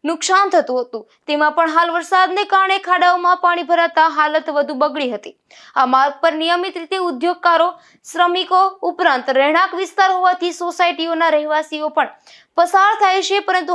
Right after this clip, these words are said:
હાલ અહીં પસાર થવું પણ મુશ્કેલ બન્યું હતું. ત્યારે આ અંગેનો વિસ્તૃત અહેવાલ પ્રસારિત કરાયો હતો. ત્યારબાદ સફાળે જાગેલા તંત્રએ આ માર્ગનું સમારકામ હાથ ધર્યું છે.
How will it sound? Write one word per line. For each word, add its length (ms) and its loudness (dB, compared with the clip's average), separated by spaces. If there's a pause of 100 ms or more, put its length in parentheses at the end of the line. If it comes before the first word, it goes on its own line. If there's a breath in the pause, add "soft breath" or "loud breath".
હાલ 240 4
અહીં 220 -4
પસાર 280 2 (120)
થવું 180 -2
પણ 220 -2
મુશ્કેલ 340 -2
બન્યું 300 0
હતું. 180 -12 (380 soft breath)
ત્યારે 180 4 (140)
આ 160 4
અંગેનો 360 -2 (120)
વિસ્તૃત 420 -6
અહેવાલ 340 2
પ્રસારિત 480 -2
કરાયો 300 2
હતો. 200 -4 (100)
ત્યારબાદ 440 0
સફાળે 380 2 (120)
જાગેલા 520 -2
તંત્રએ 340 -2 (480 loud breath)
આ 180 0
માર્ગનું 460 0
સમારકામ 580 0 (100)
હાથ 300 0
ધર્યું 340 -10
છે. 80 -6